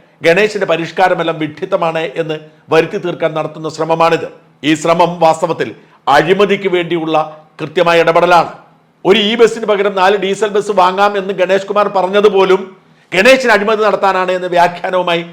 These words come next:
ചില മാധ്യമങ്ങൾ രംഗത്തെത്തിയിട്ടുണ്ട്. വാസ്തവത്തിലല്ല, ഗണേശ് കാശ് കണ്ടു മടുത്തയാളാണ്. അയാൾക്കിനി പണത്തിന്റെ ആവശ്യമില്ല. അയാളുടെ വ്യക്തി ജീവിതത്തെക്കുറിച്ചുള്ള അധിക്ഷേപങ്ങൾ, ഉമ്മൻചാണ്ടിയുമായി ബന്ധപ്പെട്ട വിഷയങ്ങളിലൊക്കെ വിയോജിപ്പുള്ള ആളാണ് ഞാൻ. പക്ഷെ ഗണേഷ് കുമാർ ഒരു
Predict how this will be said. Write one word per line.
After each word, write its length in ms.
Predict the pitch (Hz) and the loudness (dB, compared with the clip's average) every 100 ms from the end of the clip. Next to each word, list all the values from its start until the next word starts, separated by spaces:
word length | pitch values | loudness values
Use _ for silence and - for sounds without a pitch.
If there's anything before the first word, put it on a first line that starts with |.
| - _ | -20 _
ചില 100 | 170 165 | -2 2
മാധ്യമങ്ങൾ 380 | 165 165 170 160 160 | 0 0 -10 -6 -4
രംഗത്തെത്തിയിട്ടുണ്ട്. 580 | 160 160 160 165 156 107 | -4 -6 -8 -8 -8 -8
വാസ്തവത്തിലല്ല, 500 | 131 156 147 180 208 - - - _ _ _ 175 | -6 -6 2 4 4 0 -4 -20 _ _ _ 0
ഗണേശ് 320 | 196 214 220 - | 2 0 0 4
കാശ് 380 | 180 185 - 226 196 | 6 6 2 -4 -4
കണ്ടു 200 | 190 180 | -2 -2
മടുത്തയാളാണ്. 600 | 180 180 175 139 101 80 - _ _ _ | 0 0 2 2 0 -12 -20 _ _ _
അയാൾക്കിനി 300 | 143 170 170 165 | -4 -2 -2 -2
പണത്തിന്റെ 340 | 160 165 165 | -2 -2 0
ആവശ്യമില്ല. 400 | 147 135 104 82 82 _ _ _ _ _ _ | 0 -2 -14 -20 -20 _ _ _ _ _ _
അയാളുടെ 320 | - 147 175 175 | -2 0 2 0
വ്യക്തി 220 | 165 202 185 | -2 -6 -2
ജീവിതത്തെക്കുറിച്ചുള്ള 680 | 190 190 196 190 175 185 170 | 0 0 -2 -4 -4 0 0
അധിക്ഷേപങ്ങൾ, 520 | 170 175 185 170 - - _ _ _ | -2 0 2 2 -2 -16 _ _ _
ഉമ്മൻചാണ്ടിയുമായി 600 | 165 185 190 185 190 185 | -4 2 2 2 0 0
ബന്ധപ്പെട്ട 300 | 175 175 175 185 | 0 -2 -2 -4
വിഷയങ്ങളിലൊക്കെ 500 | 175 185 190 180 185 175 | -2 -4 0 -2 -2 2
വിയോജിപ്പുള്ള 440 | 185 196 196 196 190 | 2 4 2 4 6
ആളാണ് 200 | 185 170 139 | 4 2 -10
ഞാൻ. 100 | - _ _ _ _ _ _ | -18 _ _ _ _ _ _
പക്ഷെ 200 | 131 - 165 | -8 -6 -4
ഗണേഷ് 260 | 147 202 214 | 0 0 0
കുമാർ 180 | 196 180 | -2 0
ഒരു 100 | 170 | 0